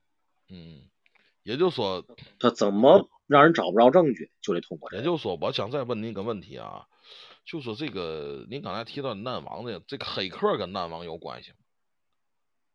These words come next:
Speaker 2: 呃，有关系，
Speaker 1: 嗯。
Speaker 2: 不过百分之九十九点九的黑客都不是难网的黑客，都是明网的黑客。
Speaker 1: 嗯，就，就黑进你电脑。
Speaker 2: 刚才我说那话，我总结一句吧，
Speaker 1: 嗯。
Speaker 2: 也就是说，也就是说嘛呢？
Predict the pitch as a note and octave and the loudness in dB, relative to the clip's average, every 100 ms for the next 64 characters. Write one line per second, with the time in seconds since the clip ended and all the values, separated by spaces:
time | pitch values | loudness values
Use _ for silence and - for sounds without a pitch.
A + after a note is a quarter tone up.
0 | _ _ _ _ _ _ - G2+ F#2+ F#2 | _ _ _ _ _ _ -4 0 2 2
1 | F2 F2 A2+ D3+ C3+ G2 E2 - - - | 2 4 6 8 8 8 4 -8 -14 -4
2 | - D3 D#3 G#2+ - F#2+ A#2+ D3 G#2+ F2 | 2 6 8 8 6 4 6 6 2 0
3 | - F#2 - C#3 D3+ D3 D#3 E3 - - | -2 -4 -2 4 6 8 8 8 2 -2
4 | C3 C#3+ - F2 - - - - - - | 2 2 0 -4 -4 -8 -8 -10 -16 -14
5 | - - - F3 B2 F2+ C3 - - _ | -4 -4 -2 2 2 2 -4 -16 -20 _
6 | - - - - F#2 F2+ G#2 C3+ B1+ - | -20 -20 -18 -10 -6 0 2 2 -2 -10
7 | - - - - - D#2+ F#2 D#2+ E2 - | -20 -20 -20 -20 -20 -20 -16 -12 -12 -10
8 | E2+ E2+ F#2 E2+ G2+ F#2 D2 G2+ A#2+ D3+ | -12 -12 -12 -12 -12 -12 -2 4 8 10
9 | D#3 C#3+ A2 G#2+ B2 C3+ G2+ F#2 A2+ C3+ | 10 8 6 8 8 8 4 4 8 10
10 | G#2 F2+ E2 - F#2+ E2 E2+ F#2+ C3 C#3 | 8 2 -4 -4 -12 -14 -2 4 8 8
11 | A#2+ F2+ - - _ _ _ - A2+ C3+ | 6 4 2 -8 _ _ _ 4 10 10
12 | C#3 G#2 G#2+ A#2+ F#2 D2+ | 10 6 4 4 2 -2